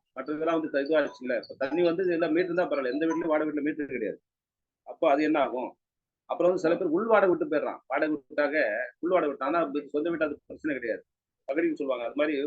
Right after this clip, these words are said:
உள் வாடகை விட்டு அவன் பாட்டுக்கு சப்ப-, வாங்கி போயிடுறான். பத்தாயிரம் அட்வான்ஸ் கொடுத்து, ஐம்பதாயிரம் அட்வான்ஸ் கொடுத்துட்டு,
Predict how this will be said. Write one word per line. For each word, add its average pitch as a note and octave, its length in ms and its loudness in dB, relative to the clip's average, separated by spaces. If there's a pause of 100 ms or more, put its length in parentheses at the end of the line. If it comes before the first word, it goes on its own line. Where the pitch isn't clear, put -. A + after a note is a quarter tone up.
(100)
உள் D#3 220 -6
வாடகை D#3 180 2
விட்டு C#3 180 0
அவன் C3+ 140 0
பாட்டுக்கு C#3+ 260 -2
சப்ப-, B2 240 -6
வாங்கி B2+ 200 -4
போயிடுறான். B2+ 360 -8
பத்தாயிரம் D3 320 0
அட்வான்ஸ் C#3 360 -4
கொடுத்து, C#3 240 -4
ஐம்பதாயிரம் C#3 320 0
அட்வான்ஸ் C#3 280 -2
கொடுத்துட்டு, D3 320 -6